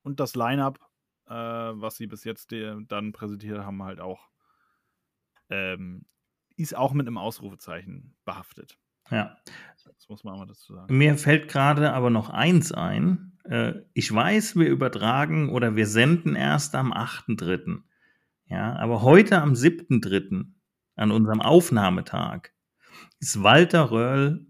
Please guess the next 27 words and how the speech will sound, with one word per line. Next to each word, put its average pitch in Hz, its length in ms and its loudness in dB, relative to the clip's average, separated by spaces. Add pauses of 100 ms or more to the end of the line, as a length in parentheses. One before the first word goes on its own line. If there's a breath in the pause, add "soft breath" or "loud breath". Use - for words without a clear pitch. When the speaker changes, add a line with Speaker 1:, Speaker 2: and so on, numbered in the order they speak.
(140)
Speaker 2:
fünfundsiebzig 151 760 6
Jahre 110 320 4
alt 85 200 -8
geworden. - 480 -10 (1600)
Sollte 120 300 4
man 113 360 2
Speaker 1:
Dann 104 260 -12 (360)
Speaker 2:
an 107 160 4
der 120 200 6
Stelle 120 680 0 (280 soft breath)
dem 110 160 2
Walter 120 380 6
auch 113 120 0
nochmal 110 420 2
ganz 117 380 2
herzliche 110 440 -2
Geburtstagsgrüße 104 800 -6
schicken. - 400 -12 (1000)
Speaker 1:
Ja, 131 300 -8 (480)
also 117 200 -2
herzlichen 131 600 -4
Glückwunsch 143 640 -4 (160)
von 139 460 -4
uns 139 320 -6
beiden, 123 540 -4
äh, 107 260 -10
Walter. 98 420 -10